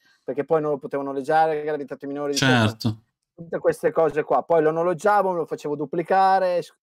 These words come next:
Speaker 1: scusate se lo dico, ma ho, per averlo in casa, perché, eh,
Speaker 2: No, vabbè, ma allora io poi ti dico la mia politica.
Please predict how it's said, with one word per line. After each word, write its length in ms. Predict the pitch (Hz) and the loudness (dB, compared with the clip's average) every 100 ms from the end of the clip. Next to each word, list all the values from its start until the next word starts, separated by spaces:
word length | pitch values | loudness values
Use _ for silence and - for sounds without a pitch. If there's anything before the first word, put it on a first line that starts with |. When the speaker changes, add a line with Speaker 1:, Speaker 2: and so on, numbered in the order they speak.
| 160 165 | -20 -20
Speaker 1:
scusate 480 | - 147 170 160 151 | -8 0 2 0 -4
se 120 | 147 | -6
lo 60 | |
dico, 260 | 139 147 143 | -4 -6 -6
ma 100 | 127 | -10
ho, 440 | - 131 170 170 _ - | -12 -10 -6 -6 _ 0
per 160 | 143 | 2
averlo 320 | 139 160 165 | 4 2 2
in 120 | 170 143 | 0 0
casa, 380 | 180 196 160 | 2 2 2
perché, 400 | 131 123 131 123 113 | -2 -2 -2 -2 2
eh, 60 | |
Speaker 2:
No, 300 | 123 135 139 | 4 4 2
vabbè, 260 | 131 127 131 | 2 2 2
ma 320 | 113 110 110 113 | 4 2 0 0
allora 320 | 117 113 107 | 4 4 4
io 160 | 135 | 2
poi 160 | 156 160 | 2 2
ti 100 | 156 | 4
dico 220 | 131 131 | 2 2
la 80 | 131 | 6
mia 180 | 123 131 | 6 6
politica. 640 | 135 120 107 - 107 104 | 4 6 4 2 0 0